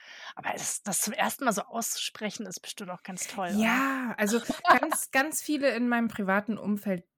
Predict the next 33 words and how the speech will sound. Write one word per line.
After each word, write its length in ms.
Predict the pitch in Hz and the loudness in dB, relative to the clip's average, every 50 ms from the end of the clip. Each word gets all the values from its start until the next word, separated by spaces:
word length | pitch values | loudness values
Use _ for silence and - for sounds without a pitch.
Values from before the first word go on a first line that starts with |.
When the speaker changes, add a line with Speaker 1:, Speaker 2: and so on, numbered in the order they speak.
| _ - | _ -4
Speaker 2:
wissen 380 | 165 185 180 - - 180 175 | -2 -2 -2 0 0 -2 -2
ja 140 | 156 147 135 | -2 -4 -6
gar 220 | - - - - | -8 -10 -10 -10
nicht, 280 | - - - - - - | -10 -12 -14 -14 -16 -14
dass 180 | - - - - | -14 -14 -14 -14
ich 140 | - - | -10 -10
schreibe. 520 | - - - - - - - - - - - - _ _ _ _ | -10 -8 -6 -6 -6 -6 -8 -10 -12 -14 -14 -16 _ _ _ _
Und 180 | - 180 175 - - - - - - - | -2 -2 -2 -2 -6 -10 -14 -16 -10 -4
deshalb 320 | - 196 190 - 202 196 - | -2 -2 0 0 0 0 -2
ist 140 | 185 - - | -4 -2 0
leider 260 | 190 185 185 185 185 | 0 0 2 2 0
ja 160 | 185 185 180 | 0 0 0
mein, 220 | 185 180 175 - | -2 -2 -4 -4
ist 220 | - - - - - | -6 -10 -10 -6 -4
mein 140 | 185 175 170 | -4 -4 -4
privater 480 | - - 170 180 196 214 220 202 170 | -6 -6 -2 -2 0 0 0 -2 -2
Werbeweg 540 | 175 180 185 185 185 170 170 175 165 - - | 0 -2 -2 -2 -4 -4 -4 -6 -6 -4 -6
auch 160 | - 165 - - | -6 -6 -6 -8
wirklich 420 | 165 160 160 170 - - 180 - | -12 -12 -10 -10 -8 -8 -8 -6
begrenzt. 720 | - 170 - - 208 - - 226 247 247 - - - - - - - - | -4 -2 2 4 4 4 4 4 2 2 2 0 -2 -6 -10 -12 -12 -8
Speaker 1:
Ja. 360 | - 214 214 202 196 202 202 196 | -4 2 4 6 6 6 6 6
Speaker 2:
Ähm, 240 | 196 190 190 180 - _ _ _ _ _ | 4 2 0 -2 -6 _ _ _ _ _
so 140 | 190 190 | -2 0
meine, 400 | 180 180 190 196 190 185 180 151 | 2 4 4 4 4 2 2 0
meine 400 | 156 175 180 175 175 175 165 170 | -2 -2 -2 -2 -2 -2 -4 -4
Schwägerinnen 1000 | 170 - - - 233 233 254 254 220 226 220 202 208 214 214 208 208 202 202 202 196 | -6 -8 -6 -2 0 0 2 2 0 0 0 0 2 2 2 2 4 4 4 4 2
wissen 300 | 208 202 - 220 208 202 | 0 0 -2 -2 0 0
das 240 | 202 202 208 202 - | 0 0 -2 -2 -4
und 180 | 180 175 175 | -6 -6 -4
die 140 | - 180 185 | -4 -4 -4
haben 200 | 185 180 175 165 | -4 -4 -4 -4
auch 140 | - 175 - | -6 -6 -6
alle 320 | - 160 165 165 165 175 | -6 -6 -6 -6 -8 -10